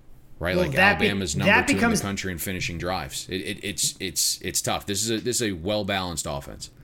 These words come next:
Speaker 2: Yeah, I mean, that becomes the big question if you're Ohio State. Are you comfortable basically giving Alabama whatever they want between the twenties and then hoping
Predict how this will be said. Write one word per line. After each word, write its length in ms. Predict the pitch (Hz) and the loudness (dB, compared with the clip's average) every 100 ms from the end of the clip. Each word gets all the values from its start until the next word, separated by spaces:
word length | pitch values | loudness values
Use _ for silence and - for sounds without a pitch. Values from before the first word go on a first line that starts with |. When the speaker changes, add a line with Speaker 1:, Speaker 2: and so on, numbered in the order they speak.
| - - - 214 | -20 -20 -2 2
Speaker 2:
Yeah, 80 | 208 | 4
I 60 | |
mean, 140 | 202 208 | 6 6
that 180 | 262 | 6
becomes 300 | 277 220 214 | 4 4 4
the 60 | 170 | 2
big 200 | 180 185 | 2 2
question 420 | 175 175 175 165 | 4 4 4 0
if 140 | 151 160 | 0 4
you're 160 | 156 | 4
Ohio 320 | 147 165 156 | 6 6 6
State. 320 | 131 - 160 135 | 2 2 4 4
Are 80 | |
you 100 | 139 | 2
comfortable 600 | 139 175 180 180 165 165 | 2 2 2 2 4 4
basically 540 | 156 160 170 185 151 151 | 4 2 4 2 2 0
giving 480 | 127 165 160 156 156 | 2 2 2 2 4
Alabama 520 | 156 151 147 151 143 | 4 6 4 4 4
whatever 320 | 139 143 139 | 4 4 4
they 100 | 139 | 2
want 240 | 139 139 | 4 2
between 320 | 147 - 151 139 | 2 -2 0 0
the 80 | |
twenties 480 | 127 - 135 135 127 | -2 -2 0 0 0
and 100 | 127 | 0
then 120 | 131 | 2
hoping 600 | 131 165 180 160 131 135 | 2 4 4 4 2 0